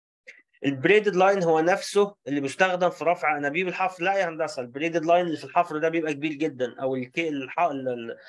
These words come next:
الوايرات اللي انت بتسميها الوايرات في الحفر لا، مختلفه تمامًا. دي بتبقى حاجه كبيره جدًا اللي انت بتقول عليها دي، لكن اللي عندنا بتبقى قطر اصغر شويه، لكن بريدد يعني. What are the most common causes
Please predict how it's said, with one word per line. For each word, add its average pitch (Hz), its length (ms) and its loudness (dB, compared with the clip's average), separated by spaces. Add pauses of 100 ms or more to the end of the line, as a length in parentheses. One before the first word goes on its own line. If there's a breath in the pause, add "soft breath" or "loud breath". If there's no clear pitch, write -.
(240 loud breath)
الوايرات 156 720 6
اللي 143 140 -6
انت 151 120 -4
بتسميها 156 420 0
الوايرات 143 580 4
في - 140 -12
الحفر - 440 0 (440)
لا، 147 180 2
مختلفه 160 440 -2
تمامًا. 151 380 0
دي 123 140 -12
بتبقى 127 240 -6
حاجه 139 180 -2
كبيره 139 260 -2
جدًا 135 260 0
اللي 139 120 2
انت 139 100 -4
بتقول 139 240 -2
عليها 139 260 0
دي، 139 160 -2
لكن 131 220 -4
اللي 123 120 -2
عندنا 131 340 -2
بتبقى 135 520 -4
قطر 151 300 -4
اصغر 135 240 -4
شويه، 175 520 -2 (580)
لكن 160 500 -2
بريدد 135 520 -2
يعني. - 160 -16 (340)
What 208 140 6
are 202 200 2
the 180 80 2
most 185 200 -2 (120)
common 175 180 0
causes 175 460 4